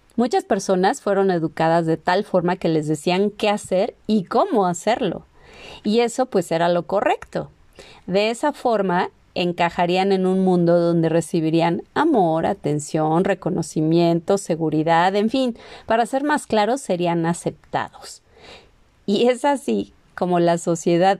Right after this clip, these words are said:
o distintas culturas moldean a las personas, marcando quién deben ser. Y dentro de sus propias creencias,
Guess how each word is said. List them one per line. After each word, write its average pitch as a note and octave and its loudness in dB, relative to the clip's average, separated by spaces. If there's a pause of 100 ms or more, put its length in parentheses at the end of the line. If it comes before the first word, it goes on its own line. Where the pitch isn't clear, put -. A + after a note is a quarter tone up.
(140)
o D#3 0
distintas F#3+ -4
culturas A#3+ 0 (320)
moldean F3+ 2
a F#3+ 2
las G3 0
personas, G3 -2 (500)
marcando A#3 2 (360)
quién A3+ -2 (100)
deben E3 0
ser. D3+ -12 (1040)
Y A3 -2
dentro F#3 2
de E3+ 2
sus D#3 -10
propias D4+ -2
creencias, B3+ 0